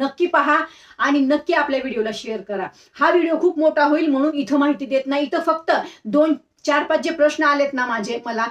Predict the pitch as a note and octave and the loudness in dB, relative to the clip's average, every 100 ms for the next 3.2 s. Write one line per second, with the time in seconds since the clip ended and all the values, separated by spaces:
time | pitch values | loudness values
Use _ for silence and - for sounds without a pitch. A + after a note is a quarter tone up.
0 | - - C4+ E4+ D#4+ - D4 C#4 C4 A#3+ | -6 -4 -2 -2 -4 2 2 2 0 -2
1 | A3 A3 B3+ D4 C#4 - C#4 B3+ A3+ C#4 | -2 -4 -4 -2 -2 -2 -2 -4 -4 -4
2 | B3+ A#3+ - A#3+ C4+ C4+ - G#3+ G#3+ G#3 | -4 -6 -6 -2 -2 -2 -8 -6 -6 -4
3 | G#3 G#3 | -4 -6